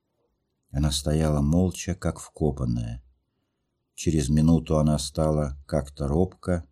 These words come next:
тесно прижиматься ко мне. Рука ее задрожала в моей руке, я поглядел на нее.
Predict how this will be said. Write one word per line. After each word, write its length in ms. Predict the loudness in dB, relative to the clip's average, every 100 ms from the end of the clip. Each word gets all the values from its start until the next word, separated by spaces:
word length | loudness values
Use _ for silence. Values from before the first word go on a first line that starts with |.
| _ _
тесно 500 | -4 -2 -2 -2 -2
прижиматься 720 | 0 -2 2 4 4 2 -6
ко 180 | -6 -4
мне. 340 | -2 -4 -6 -10 _ _ _ _ _ _ _ _ _ _
Рука 300 | -4 2 4
ее 240 | 6 6 4
задрожала 640 | 2 2 2 2 2 2
в 60 | 0
моей 320 | 0 2 0
руке, 440 | -2 -2 0 0 0
я 120 | -4
поглядел 580 | -4 -2 -2 2 2 4
на 80 | 4
нее. 420 | 2 2 -2